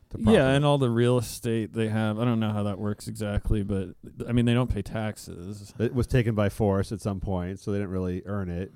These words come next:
Speaker 2: Right.
Speaker 1: The priests were given, the priests were given the, uh, I, I didn't know this, this is, and I'll move off from the Catholic Church 'cause it wasn't about the Catholic Church, but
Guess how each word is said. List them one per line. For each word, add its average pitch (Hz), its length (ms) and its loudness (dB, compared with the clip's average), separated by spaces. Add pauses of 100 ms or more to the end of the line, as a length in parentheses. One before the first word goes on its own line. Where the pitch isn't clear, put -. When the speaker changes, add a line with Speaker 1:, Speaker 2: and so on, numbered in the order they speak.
(180)
Speaker 2:
Right. 95 380 -10
Speaker 1:
The 107 100 -6
priests 143 360 4
were 123 100 4
given, 117 260 2
the 110 80 -8
priests 135 360 2
were 113 100 -2
given 104 300 -2
the, 98 240 -2
uh, 92 180 -4 (720)
I, 131 40 0
I - 40 4
didn't 185 120 4
know 135 160 8
this, 120 120 2
this 104 140 -4
is, 110 140 -10 (100)
and 104 100 -2
I'll 101 120 0
move 104 160 2
off 92 180 0
from 98 80 -10
the 92 100 -8
Catholic 90 280 -6
Church - 200 -8
'cause 104 140 -6
it - 20 -2
wasn't 104 200 0
about 87 200 -4
the 82 60 -10
Catholic - 300 -10
Church, - 320 -6
but 92 180 -2